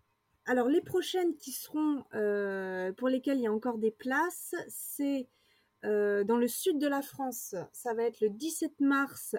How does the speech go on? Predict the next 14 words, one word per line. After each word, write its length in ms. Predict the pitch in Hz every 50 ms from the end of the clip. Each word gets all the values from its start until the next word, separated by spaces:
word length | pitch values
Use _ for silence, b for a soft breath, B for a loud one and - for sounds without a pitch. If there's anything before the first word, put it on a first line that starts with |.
| -
à 160 | - 196 202 208
Sérignan-du-Comtat 1120 | - - - 302 277 294 285 285 285 277 269 254 226 240 - - 247 240 226 262 247 233
dans 100 | 226 214
le 60 | 202
Vaucluse, 580 | 202 214 208 _ - 262 269 294 330 330 311 262
le 180 | 233 214 208
vingt-cinq 440 | 208 262 285 285 285 - 277 254 -
mars 380 | 262 262 269 269 254 - - -
à 100 | 185 180
Avignon, 580 | 196 214 233 254 277 262 247 233 240 285 330 -
au 80 | - 202
Festival 460 | - 254 240 - - 262 262 262 247
Escale 260 | 220 220 - - 269 262
Voyageuse, 600 | 247 240 226 208 202 196 208 240 277 294 302